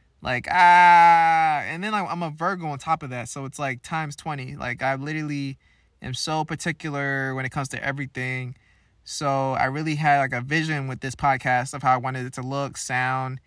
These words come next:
and be like. So that just took me a long time to just get a, like, a grasp of, like, you know what, Mikhail, like, just,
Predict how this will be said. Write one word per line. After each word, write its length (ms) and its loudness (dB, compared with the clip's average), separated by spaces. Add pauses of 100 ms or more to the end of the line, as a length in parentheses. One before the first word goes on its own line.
(320)
and 180 -8
be 160 -2
like. 340 6
So 420 -4 (680)
that 260 6
just 260 -4
took 280 -4
me 560 -8 (1040)
a 100 2
long 280 2
time 280 0
to 60 -6
just 220 -6
get 140 -2
a, 40 -2
like, 200 -2
a 120 -10
grasp 460 2
of, 120 -8
like, 280 -4
you 80 -2
know 180 0
what, 220 2
Mikhail, 500 -2
like, 240 -4
just, 340 -6